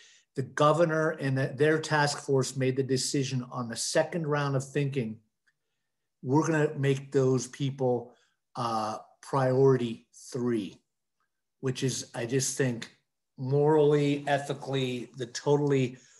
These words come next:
wrong call. It's also the wrong call, uh, you know, from an infectious disease perspective. Now, what we believe in Denver is because we've had these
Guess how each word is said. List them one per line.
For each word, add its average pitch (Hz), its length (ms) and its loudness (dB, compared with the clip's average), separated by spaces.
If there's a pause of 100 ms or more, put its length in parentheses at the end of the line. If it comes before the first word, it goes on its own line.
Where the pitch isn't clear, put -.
(280)
wrong 131 300 0
call. 135 340 2
It's - 180 -6
also 151 420 -2
the 147 120 2
wrong 135 340 2
call, 131 500 0 (480)
uh, 120 420 -6 (100)
you 127 140 -4
know, 123 180 -4
from 120 220 -6
an 123 60 -4
infectious 131 560 -4
disease 127 600 -8
perspective. - 560 -8 (380)
Now, 143 120 -2
what 156 200 2
we 160 120 0
believe 156 600 0
in 180 180 2
Denver 175 460 0
is 113 120 -8
because 135 420 -4
we've 143 160 -4
had 147 200 -2
these 139 360 -6